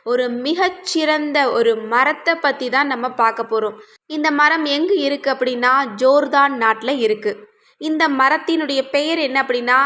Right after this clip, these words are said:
சஹாபி மரம், இன்னும் அருட்கொடை மரம் அப்படின்னு அழைக்கக்கூடிய ஒரு மிகப்பெரிய ஒரு பொக்கிஷம் அப்படின்னே நம்ம சொல்லலாம்.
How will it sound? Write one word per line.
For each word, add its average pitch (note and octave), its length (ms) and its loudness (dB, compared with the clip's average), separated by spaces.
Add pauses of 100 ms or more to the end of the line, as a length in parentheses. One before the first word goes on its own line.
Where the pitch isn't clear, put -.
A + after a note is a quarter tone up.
(360)
சஹாபி C#4+ 600 4
மரம், B3 380 2 (400)
இன்னும் C4+ 580 -4 (460)
அருட்கொடை D#4+ 840 -2
மரம் A#3 440 0
அப்படின்னு A#3 420 -2 (180)
அழைக்கக்கூடிய B3 920 0
ஒரு A#3 500 2 (220)
மிகப்பெரிய D4+ 1080 -2
ஒரு A#3+ 340 0
பொக்கிஷம் D#4 580 -4
அப்படின்னே A#3 440 -4
நம்ம A#3+ 200 -6
சொல்லலாம். A#3+ 560 -2